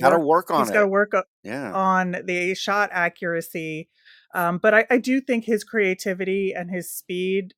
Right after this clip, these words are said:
Speaker 2: like, he has improved on a lot of
Speaker 1: Yes.
Speaker 2: things this season. It's,
Speaker 1: Yes.
Speaker 2: this is just kind of that final piece for
Speaker 1: Mm-hmm.
Speaker 2: him
Speaker 1: Mm-hmm.
Speaker 2: to jump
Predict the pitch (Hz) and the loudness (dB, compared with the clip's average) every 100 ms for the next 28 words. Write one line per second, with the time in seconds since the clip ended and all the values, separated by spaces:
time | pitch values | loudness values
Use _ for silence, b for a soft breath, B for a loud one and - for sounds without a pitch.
0 | - 175 156 - _ 262 247 269 247 208 | -8 -4 -4 -8 _ -2 2 2 2 -2
1 | - 220 196 170 160 151 165 170 175 - | 0 -2 0 -2 -4 -10 -4 2 2 2
2 | 170 170 175 165 151 - 165 160 151 165 | 0 -6 -8 -12 -12 -12 -12 -10 -6 -4
3 | 185 214 - - - 254 254 285 233 226 | -4 -4 -6 -10 -8 -4 -2 -2 -2 -2
4 | - 226 214 202 180 156 - - 175 180 | -4 -2 0 2 0 -2 -6 -4 -2 -2
5 | 175 165 - 170 240 - 294 262 285 285 | -4 -6 -12 -12 -10 -6 -2 0 0 0
6 | 285 233 247 285 175 202 202 | -2 -4 -8 -8 -2 2 2